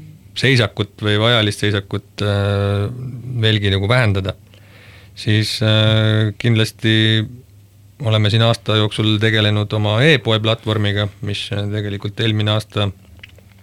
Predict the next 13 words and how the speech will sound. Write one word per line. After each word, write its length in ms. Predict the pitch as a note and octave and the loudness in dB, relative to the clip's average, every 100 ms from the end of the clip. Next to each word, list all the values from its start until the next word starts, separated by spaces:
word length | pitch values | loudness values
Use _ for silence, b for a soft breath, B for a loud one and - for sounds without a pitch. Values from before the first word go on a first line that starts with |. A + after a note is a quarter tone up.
| - | -4
kaks 380 | A#2+ G#2 A2 | 0 2 2
tuhat 140 | - F2 | -2 -2
kakskümmend 460 | B2+ - A2 G2+ | -2 0 -2 -2
siis 280 | G2 G#2+ - B B B B B - | -2 -4 -4 B B B B B -12
sai, 440 | - A2 G#2 G#2 | -2 0 2 2
äh, 320 | G#2 G#2 G2+ | 2 0 0
ütleme 240 | G2 G#2+ G2+ | -2 -2 0
siis 120 | G#2 | 2
esimene 420 | A#2+ A#2+ A2 G#2+ | 4 4 2 2
versioon, 640 | G#2 G#2+ A2 A2 G#2+ G#2 G2 B - - | 2 2 2 2 2 0 -4 B -18 -8
äh, 800 | G#2+ G2+ G2+ G#2 G#2 G#2 A#2+ C3+ - | -4 -2 -2 -2 -2 -4 -6 -10 -8
kõigile 320 | A2 G#2 G#2 | -4 -2 0
nähtavaks. 600 | A#2 D#3+ - G#2+ G#2 - | 2 0 0 -2 -2 -6